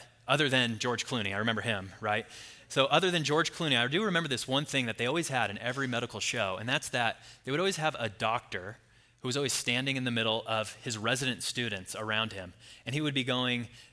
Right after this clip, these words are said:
person by person, asking them rapid fire questions, just kind of about the minutia of medical stuff,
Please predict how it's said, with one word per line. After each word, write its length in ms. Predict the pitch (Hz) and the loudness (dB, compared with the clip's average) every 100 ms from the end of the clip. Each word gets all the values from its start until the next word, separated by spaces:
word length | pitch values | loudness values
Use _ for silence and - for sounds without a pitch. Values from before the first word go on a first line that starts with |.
| _ - | _ -4
person 340 | 156 156 147 | -2 0 0
by 140 | 127 | 0
person, 400 | 117 143 131 113 | 0 -2 -2 -2
asking 400 | 107 120 127 131 | -2 -2 0 -2
them 160 | 117 104 | -2 0
rapid 320 | 113 123 117 | 2 0 -2
fire 260 | - 117 104 | 0 0 0
questions, 560 | - 117 - 110 98 | -2 -4 -2 -8 -8
just 180 | 92 110 | -8 -8
kind 180 | 127 120 | -2 -2
of 40 | |
about 280 | 110 113 113 | 0 0 0
the 40 | 107 | -4
minutia 560 | 104 113 120 - 113 | -4 -2 0 2 2
of 120 | 98 | 0
medical 320 | 101 110 - 95 | 0 -2 -2 -6
stuff, 440 | - 92 - - | -4 -4 -4 -10